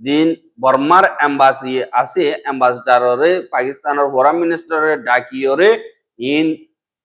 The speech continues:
অগুয়া জুলুম আর জুলুম অত্যাচারী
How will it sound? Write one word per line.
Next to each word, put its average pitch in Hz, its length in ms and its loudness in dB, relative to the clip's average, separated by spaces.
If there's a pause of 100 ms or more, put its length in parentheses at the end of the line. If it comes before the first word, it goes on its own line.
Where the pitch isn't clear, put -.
(220)
অগুয়া 135 480 4 (540)
জুলুম 185 400 2 (440)
আর 127 200 6 (100)
জুলুম 131 360 -4
অত্যাচারী 175 500 -2